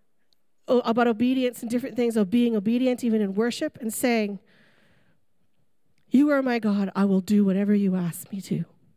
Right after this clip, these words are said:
I can't care so much about anyone else, but his worship stirred mine. And all of a sudden I was like,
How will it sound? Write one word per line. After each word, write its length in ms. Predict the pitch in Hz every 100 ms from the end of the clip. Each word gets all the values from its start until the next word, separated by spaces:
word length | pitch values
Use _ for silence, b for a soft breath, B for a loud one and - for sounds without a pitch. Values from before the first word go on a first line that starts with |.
| _ _ b b b b b b b b b _ _ _ _ _ _ _
I 140 | 190 196
can't 320 | 240 269 269 _ _ -
care 280 | - 262 247
so 120 | 262
much 200 | 220 208
about 180 | 214 214
anyone 280 | 214 208 208
else, 200 | 185 -
but 180 | 196
his 220 | - 202 196
worship 580 | 233 277 - 196 - - b b b
stirred 840 | - - - - 247 247 269 277 277
mine. 600 | 247 240 254 226 170 175 _ b b b b
And 100 | 190 -
all 200 | 254 294
of 60 |
a 80 | 294
sudden 320 | - 269 247
I 60 | 233
was 160 | 226
like, 380 | 220 190 - -